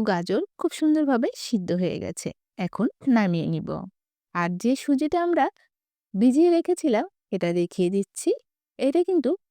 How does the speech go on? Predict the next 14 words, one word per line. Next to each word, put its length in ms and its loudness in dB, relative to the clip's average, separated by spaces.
খুব 140 2
নরম 360 2
হয়ে 200 2
গেছে 260 0
আর 80 -2
অনেকটাই 420 -2
ফুলে 320 0
গেছে। 280 -8
এখন 260 0
আমি 140 4
একটু 220 -2
মাখিয়ে 340 0
নিচ্ছি। 400 0
দেখুন, 360 -2